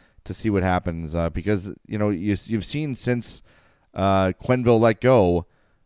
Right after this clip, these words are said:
that Bowman's been sort of moving those guys out, the guys he brought in for Q. So it's gonna be interesting. I just, I, I love the trade deadline. Uh, it, over the years, recently it's sort of disappointed, but I think this year is gonna be really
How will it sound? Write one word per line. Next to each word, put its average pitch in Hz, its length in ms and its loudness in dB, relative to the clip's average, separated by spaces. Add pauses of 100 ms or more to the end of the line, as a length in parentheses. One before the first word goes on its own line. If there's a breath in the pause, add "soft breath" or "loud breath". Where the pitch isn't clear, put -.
(240)
that 101 180 0
Bowman's 113 360 4
been 110 200 2
sort 110 180 2
of 101 80 0
moving 104 260 2
those 101 200 2
guys 101 280 2
out, 90 280 0
the 90 80 -6
guys 98 240 2
he 98 80 -4
brought 98 240 2
in 95 100 -4
for 92 100 -10
Q. 90 320 -2
So 90 220 -2
it's 87 160 -6
gonna 107 140 -4
be 101 100 0
interesting. 85 480 -6
I 92 100 -2
just, 95 220 -8
I, - 240 -4
I 127 80 6
love 143 300 6
the 143 60 -2
trade 143 260 2
deadline. 127 520 0 (520 soft breath)
Uh, 90 100 -6 (220)
it, - 180 0 (100)
over 143 240 6
the 127 120 4
years, 120 320 4
recently 120 340 0
it's - 160 -4
sort 117 140 2
of 90 80 -8
disappointed, 104 680 -4
but 98 140 2
I 95 60 2
think 110 200 -4
this 98 200 -4
year 98 100 0
is 85 60 -2
gonna 92 120 -6
be 87 140 -4
really 90 480 2